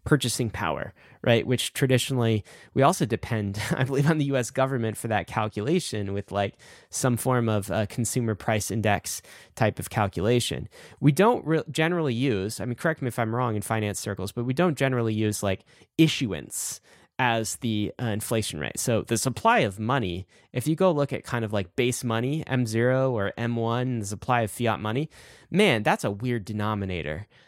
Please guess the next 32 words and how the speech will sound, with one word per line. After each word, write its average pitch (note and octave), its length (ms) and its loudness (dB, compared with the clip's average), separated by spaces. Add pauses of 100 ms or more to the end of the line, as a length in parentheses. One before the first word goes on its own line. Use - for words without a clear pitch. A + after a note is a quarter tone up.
(180)
And C3+ 240 4
it's - 180 -2
not E3+ 240 4
generally C3+ 460 0
what G#2+ 180 -2
people A#2 300 -4
mean A#2 320 0
when G#2 100 0
they G2+ 140 0
say, G2+ 480 -2 (100)
um, G2+ 240 -2
real A2 240 0
returns, G2 540 -2
is G2+ 140 0
it? - 200 -2 (320)
And D#3 160 6
yet D#3 160 4
I D3 140 2
think A3 260 0
you F3 100 0
are C#3 80 4
using B2 640 0 (160)
that B2+ 400 2
as, A#2+ 380 -2
as B2 160 -4
sort B2 160 -6
of - 80 -12
issuance C3 500 0
as A2 200 -2
the A#2 100 0
denominator A2 800 0 (260)
for, A2 480 2